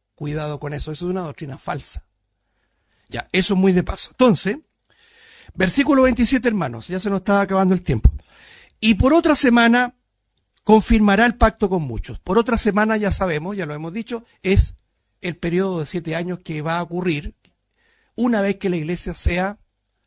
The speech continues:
arrebatada. Ya, la iglesia será arrebatada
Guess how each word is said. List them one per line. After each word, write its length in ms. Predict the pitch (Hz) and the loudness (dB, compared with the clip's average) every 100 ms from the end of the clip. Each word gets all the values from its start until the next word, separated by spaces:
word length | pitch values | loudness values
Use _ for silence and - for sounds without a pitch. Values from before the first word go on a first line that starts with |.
| _ _ _ _ _ _ _ _ _ | _ _ _ _ _ _ _ _ _
arrebatada. 720 | 151 151 139 123 - - _ _ _ _ _ - | -4 -2 -4 -6 -10 -20 _ _ _ _ _ -10
Ya, 200 | 151 - | -8 -8
la 100 | 139 | -8
iglesia 320 | 135 160 160 | -8 -8 -10
será 280 | - 143 156 | -8 -8 -8
arrebatada 600 | 175 180 190 233 285 | -8 -8 -6 -6 -8